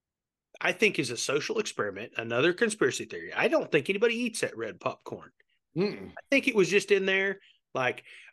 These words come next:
Speaker 1: I think probably
Speaker 2: Hey,
Speaker 1: it's
Speaker 2: it's Christmas
Speaker 1: sort of
Speaker 2: time. Let's sprinkle some red in there.
Speaker 1: Put some red in there. I think it's, it's, they, they did it.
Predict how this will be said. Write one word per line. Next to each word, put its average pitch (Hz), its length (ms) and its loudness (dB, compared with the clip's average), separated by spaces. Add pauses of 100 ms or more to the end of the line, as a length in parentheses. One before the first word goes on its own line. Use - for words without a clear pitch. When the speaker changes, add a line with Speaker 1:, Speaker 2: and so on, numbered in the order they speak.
Speaker 1:
I 226 180 4
think 202 420 2
probably 175 760 0 (420)
Speaker 2:
Hey, 277 240 4
Speaker 1:
it's - 160 0
Speaker 2:
it's - 0 -
Christmas 214 420 4
Speaker 1:
sort 190 100 8
of 180 40 8
Speaker 2:
time. 214 220 4
Let's 220 240 2
sprinkle 220 360 2
some 202 240 -2
red 233 300 -2
in 131 140 -2
there. 151 200 -2
Speaker 1:
Put 190 80 -2
some 214 160 -2
red 233 120 4
in 160 120 2
there. 123 80 -8 (300)
I 220 140 4
think 190 340 0
it's, 135 300 -4
it's, - 460 -4
they, 135 220 0
they 151 220 2
did 151 220 2
it. 160 180 2